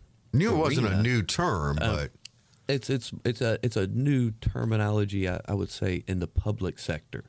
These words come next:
Speaker 1: Mm-hmm.
Speaker 2: You know, um, banks, financial institutions, corporations, they have been studying our,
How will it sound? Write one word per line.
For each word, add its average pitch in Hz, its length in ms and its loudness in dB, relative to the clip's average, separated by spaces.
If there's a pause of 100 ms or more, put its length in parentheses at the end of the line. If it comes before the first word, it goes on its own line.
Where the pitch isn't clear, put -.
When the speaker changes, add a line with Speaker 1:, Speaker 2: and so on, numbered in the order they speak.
(140)
Speaker 1:
Mm-hmm. 120 440 2
Speaker 2:
You 87 80 2
know, 87 280 2
um, 85 360 0 (440)
banks, 110 460 -2
financial 104 540 2
institutions, 98 680 -2
corporations, 101 880 0
they 120 160 0
have 123 100 0
been 92 180 -2
studying 90 560 -2
our, 85 240 0